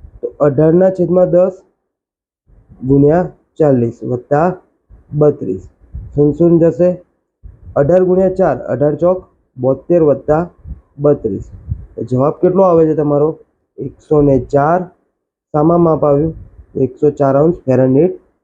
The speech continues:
જવાબ આવે. તો મિત્રો, અહીંયા પહેલા દાખલાનો જવાબ કેટલો આવે? એકસો ને ચાર ફેરનહીટ જવાબ મળશે. ક્લિયર?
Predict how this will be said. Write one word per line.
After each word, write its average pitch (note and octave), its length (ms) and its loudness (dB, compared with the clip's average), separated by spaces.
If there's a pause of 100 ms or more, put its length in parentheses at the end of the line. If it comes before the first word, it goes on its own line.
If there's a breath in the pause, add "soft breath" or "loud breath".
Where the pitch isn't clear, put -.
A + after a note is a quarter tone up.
(100)
જવાબ A2+ 280 -2
આવે. E2 160 -12 (440)
તો C3+ 140 0
મિત્રો, C#3 200 0
અહીંયા D3 300 2
પહેલા C#3 280 2
દાખલાનો D#3 380 2
જવાબ C3+ 320 0
કેટલો D#3+ 160 0
આવે? C#3 180 0
એકસો B2+ 220 -10
ને B2+ 120 -2 (120)
ચાર C#3 180 -2 (540)
ફેરનહીટ C3+ 580 2 (460)
જવાબ B2+ 300 2
મળશે. B2+ 240 -2 (520)
ક્લિયર? D#3+ 260 2